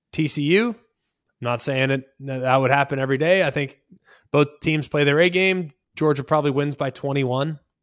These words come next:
or so. But either way, I mean, you look at it, the step up in competition from what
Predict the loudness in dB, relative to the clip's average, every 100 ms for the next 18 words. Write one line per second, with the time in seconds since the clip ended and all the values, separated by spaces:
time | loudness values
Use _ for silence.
0 | _ _ -2 0 0 2 2 0 -6 _
1 | _ _ _ _ _ 2 4 6 6 6
2 | 6 6 6 0 -8 -12 -8 -4 0 2
3 | 2 4 2 0 -2 _ _ _ _ _
4 | _ _ -12 -4 2 4 6 4 4 -2
5 | -4 -4 -4 -4 -4 -4 -8 -4 0 0
6 | -2